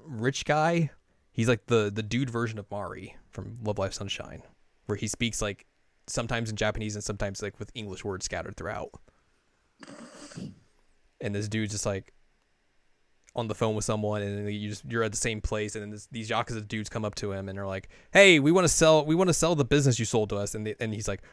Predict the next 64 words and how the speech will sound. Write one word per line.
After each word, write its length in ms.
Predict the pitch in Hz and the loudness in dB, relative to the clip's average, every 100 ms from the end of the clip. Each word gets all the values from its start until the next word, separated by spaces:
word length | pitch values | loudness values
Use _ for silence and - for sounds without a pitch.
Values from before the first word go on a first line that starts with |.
| - | -4
"Oh, 260 | 240 202 113 | 4 6 6
just 220 | 107 120 | 0 -2
because 240 | 120 131 123 | 4 6 6
you're 80 | |
not, 160 | 127 113 107 | 4 4 0
you're 80 | 113 | 0
not 160 | 110 110 - _ | 0 -2 -12 _
running 260 | - 107 127 | 0 2 4
it 100 | 185 | 4
right 200 | 190 214 | 6 4
and 100 | 120 | 2
you're 140 | 110 | 0
getting 320 | 107 107 117 110 | 0 0 0 4
low 100 | 110 | 2
profits?" 360 | 117 139 196 | 2 0 0
And 40 | 113 | -2
like, 60 | 113 | -4
"Yeah, 320 | 170 226 170 110 - - - | 4 6 6 4 -2 -18 -2
we 100 | 196 | 2
thought 200 | 233 214 | 6 6
we, 160 | 214 | 4
'cause 240 | 214 185 190 | 0 4 4
you 80 | 226 | 6
were 100 | 226 | 8
running 240 | 175 170 | 8 8
it 100 | 160 | 4
so 140 | - | 4
well, 220 | 165 170 170 | 6 6 6
we 100 | 196 | 4
would 120 | 180 | 4
be 160 | 180 | 4
able 120 | 185 175 | 4 4
to 100 | 165 | 2
rake 260 | 170 196 | 2 4
in 100 | 190 | 4
money, 280 | 196 254 175 | 4 6 4
and 80 | 120 | 6
now 120 | 170 | 4
we're 140 | 196 190 | 4 4
just, 220 | 170 - | 2 0
we're 100 | 190 | 2
broke." 580 | 151 185 262 147 110 - - _ - | 6 10 12 10 2 -8 -10 _ -4
And 80 | 127 | 2
he's 80 | 135 | 6
like, 140 | 135 | 6
"Oh, 180 | 196 160 | 6 6
it's 100 | 120 | 8
'cause 160 | 143 131 | 6 6
you're 60 | |
bad 240 | 127 139 131 | 8 8 10
businessmen." 440 | 185 120 107 104 | 8 8 2 -2
Like, 120 | 101 | -4
"What 220 | - 185 180 | 0 0 2
do 40 | |
you 120 | 180 | 0
say?" 380 | - 190 175 147 - - - | 0 0 0 -2 -4 -20 -6
So 460 | 113 107 101 98 - - - | -2 -2 -4 -8 -14 -12 0
Ichiban 440 | 123 120 117 110 | 2 4 4 4
beats 200 | 107 110 | 2 0
up 80 | 113 | 0
these 160 | 113 104 | -2 0
dudes 220 | 113 107 | -2 -2
for 220 | 110 107 | -2 -2
him, 140 | 104 | -2